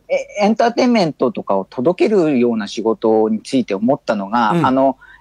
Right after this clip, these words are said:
Speaker 1: 評論家の方とかがいろいろこうご意見を言われて、
Speaker 2: はい。
Speaker 1: ちょっとまあ違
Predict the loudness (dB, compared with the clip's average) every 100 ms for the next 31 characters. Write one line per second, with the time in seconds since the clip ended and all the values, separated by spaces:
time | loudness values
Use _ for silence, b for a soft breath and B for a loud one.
0 | _ -2 2 4 2 2 0 0 0 0
1 | -2 -4 -2 0 0 0 0 0 0 2
2 | 0 0 0 0 0 2 2 -2 0 2
3 | 2 2 -2 -2 -2 0 0 0 -4 -4